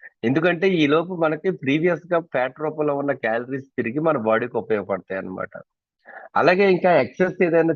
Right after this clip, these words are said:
చెడు కొలెస్ట్రాల్ ఉంటే అది బర్న్ అయిపోతుంది పిపరిన్ మిరియాల ద్వారా. ఈ విధంగా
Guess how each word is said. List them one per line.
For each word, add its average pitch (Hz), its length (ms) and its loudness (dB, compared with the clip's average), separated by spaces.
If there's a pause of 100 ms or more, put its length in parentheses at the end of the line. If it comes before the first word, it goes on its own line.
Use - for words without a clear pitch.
చెడు 127 120 0
కొలెస్ట్రాల్ 143 480 0
ఉంటే 123 200 0
అది 113 160 -2
బర్న్ 110 320 -2
అయిపోతుంది 117 520 -4
పిపరిన్ 107 540 -2 (260)
మిరియాల 113 380 2
ద్వారా. 95 360 -6 (680)
ఈ 139 160 4
విధంగా 135 680 2